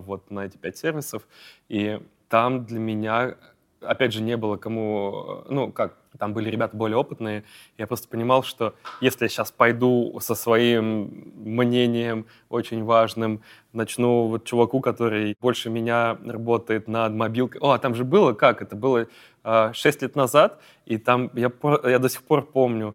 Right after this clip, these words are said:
знакомлюсь с командой, и один из дизайнеров, ну, один на один, э, отдельно на встречке были, после того, как с-, целиком все вместе познакомились. Я говорю: "Ну, если, ну, вот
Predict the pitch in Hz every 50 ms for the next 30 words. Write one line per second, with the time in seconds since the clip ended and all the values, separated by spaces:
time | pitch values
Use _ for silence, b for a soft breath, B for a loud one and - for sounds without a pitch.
0 | _ _ - 127 - 135 123 - 147 151 156 139 127 - - - - 123 113 117
1 | 113 120 123 127 156 175 175 - - 120 123 120 127 156 151 127 110 117 113 104
2 | 123 135 143 143 131 - 147 165 131 113 104 101 - - - 113 113 117 120 113
3 | 110 117 113 113 113 113 117 120 117 107 - - - - - 104 107 104 104 104
4 | 104 101 95 - - 117 117 113 110 107 110 107 107 104 - - 113 107 113 -
5 | - - 104 98 110 107 101 101 98 _ _ - 104 - 107 92 101 101 - -
6 | - - - 104 104 - - 107 104 - 104 104 104 - - - 104 104 104 104
7 | _ - 104 98 104 98 - 101 98 98 - _ b b b b b b b b
8 | b b 113 113 110 113 110 110 110 107 - b b b b b 139 185 226 185
9 | 135 147 151 - - 143 131 127 120 - - _ _ - 131 139 127 110 104 104
10 | 107 104